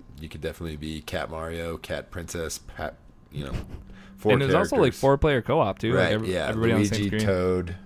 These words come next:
Speaker 1: Princess, and, or Princess Peach and Mario all on a team. And it looks like they, uh, added some new content as well. So it's called Bowser's Fury, and it looks like it's a new lava island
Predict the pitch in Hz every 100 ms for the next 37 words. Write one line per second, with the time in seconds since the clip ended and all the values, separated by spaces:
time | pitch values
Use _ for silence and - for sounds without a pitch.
0 | - 98 90 90 87 - - - - 80
1 | 78 76 78 - - 92 85 73 90 80
2 | - - 73 71 73 71 64 65 - -
3 | 73 78 73 71 - 71 69 - - -
4 | - - - - - 76 78 71 85 98
5 | 98 95 92 87 90 92 92 92 - 87
6 | 87 - 85 85 85 64 73 80 78 71
7 | - 76 71 - 80 69 71 82 82 73
8 | - - 87 80 73 65 69 - 82 78
9 | - 85 73 82 76 73 71 65 - -
10 | - - - 76 76 73 76 64 76 76
11 | 73 69